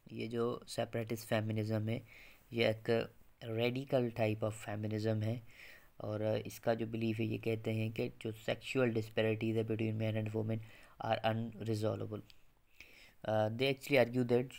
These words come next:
that the difference between men and women that is unresolvable or that cannot be, uh, soluble। So उनका एक नेगेटिव सा एक एस्पेक्ट है, अ, कि हम ये चीज़ें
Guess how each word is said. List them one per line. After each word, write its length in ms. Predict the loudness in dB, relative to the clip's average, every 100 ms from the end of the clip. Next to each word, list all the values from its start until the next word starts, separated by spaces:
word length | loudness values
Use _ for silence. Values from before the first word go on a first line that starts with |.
| -20 -14 -4
that 200 | -4 -2
the 100 | -2
difference 520 | -2 0 -2 -2 -4 -4
between 460 | 0 0 0 0
men 240 | 2 2 0
and 120 | 0
women 260 | 0 -2 -4 -20 -20 -20 -12 -2
that 320 | 0 0 -4
is 160 | -6 -6 -10 -18 -20 -20 -20 _ -20 -20 _ _ -6
unresolvable 600 | -4 -2 -2 -2 -2 -4 0
or 180 | 0 2
that 220 | 0 0
cannot 300 | 2 4 2
be, 140 | 0 -2 -6 -20 -20 -20 -20 -20 -14 0
uh, 200 | 2 2 0 -4 0
soluble। 380 | 0 0 -4 -6 -14 -20 _ _ _ _ -20 _ -20 _ -18
So 140 | -8 -4
उनका 360 | -2 6 6
एक 180 | 6 6
नेगेटिव 540 | 4 4 2 2 2
सा 340 | 4 4 4 0 -18 -18 -8 -4
एक 100 | 2
एस्पेक्ट 580 | 2 2 0 -2 -2 0
है, 380 | 2 0 -6 -20 -20 _ _ -6
अ, 400 | 0 2 2 -2
कि 420 | -2 -2 -2 -4 -6
हम 180 | -2
ये 100 | -2
चीज़ें 520 | 0 0 2 0 -2